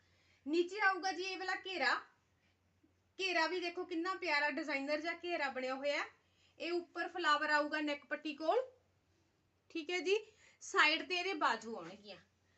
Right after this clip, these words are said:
ਜਿਹੜਾ ਸਟਾਫ ਹੈ ਪੂਰੀ ਗਾਰੰਟੀ ਵਾਲਾ ਸਟਾਫ ਹੈ ਜੀ, ਬਹੁਤ ਹੀ ਫਾਈਨ ਤੇ ਸਮਰ ਕਲੈਕਸ਼ਨ ਹੈ। ਸਾਈਡ ਤੇ ਪੱਟੀ ਬਣੀ ਹੋਈ ਹੈ ਜੋ ਬਾਹਾਂ ਦੇ ਉੱਪਰ ਅਟੈਚ ਕੀਤੀ ਜਾਊਗੀ, ਠੀਕ ਹੈ ਜੀ। ਬੈਕ ਫਰੰਟ ਇਹਦਾ ਸੇਮ ਹੋਊਗਾ,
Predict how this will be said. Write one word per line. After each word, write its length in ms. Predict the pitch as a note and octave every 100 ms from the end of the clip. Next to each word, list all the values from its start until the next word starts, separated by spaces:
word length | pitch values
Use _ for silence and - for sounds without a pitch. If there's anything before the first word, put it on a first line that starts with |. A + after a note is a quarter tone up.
| _ _ -
ਜਿਹੜਾ 240 | D#4 G4+
ਸਟਾਫ 460 | A#4+ - D#4+ C4+ D#4+
ਹੈ 100 | G#4 G4+
ਪੂਰੀ 380 | F4+ F#4 G#4 D#4+
ਗਾਰੰਟੀ 380 | D4 C4+ C4+ F4+
ਵਾਲਾ 220 | F4 F4+
ਸਟਾਫ 360 | - C#4+ C4+ F4
ਹੈ 80 | F4+
ਜੀ, 120 | F#4+
ਬਹੁਤ 600 | D4 D#4 C#4 D4+ G4 F#4+
ਹੀ 140 | G4+ G4+
ਫਾਈਨ 440 | - C4+ C4+ E4 F#4
ਤੇ 340 | F4 E4+ A#4 - _ _
ਸਮਰ 360 | - F#4+ F4 G#4+
ਕਲੈਕਸ਼ਨ 480 | G#4+ F#4+ - - F#3
ਹੈ। 100 | F3 - _ _ _ _
ਸਾਈਡ 340 | - E4 D#4 F#4
ਤੇ 160 | G#4 G#4+
ਪੱਟੀ 340 | F4 - D#4+
ਬਣੀ 240 | E4 E4+
ਹੋਈ 240 | F4 F#4+ F#4+
ਹੈ 80 | F4
ਜੋ 160 | F4 E4
ਬਾਹਾਂ 320 | C#4+ C4 D4+
ਦੇ 100 | E4+
ਉੱਪਰ 300 | E4 E4+ F#4
ਅਟੈਚ 320 | G4 D4 D4
ਕੀਤੀ 260 | - F#3+ F#3
ਜਾਊਗੀ, 380 | E3 D#3+ - _ _ _ _ _ _ _ _ _ _ _ _ _ _
ਠੀਕ 200 | - E4
ਹੈ 60 | F4
ਜੀ। 160 | F4 G#4+ - _ _ A#3
ਬੈਕ 440 | B3+ D4+ E4 G#4
ਫਰੰਟ 400 | - F#4 E4+ F4+
ਇਹਦਾ 200 | F#4 F#4+
ਸੇਮ 400 | G4 D#4+ D4 F#4
ਹੋਊਗਾ, 300 | D#4+ C#4+ D4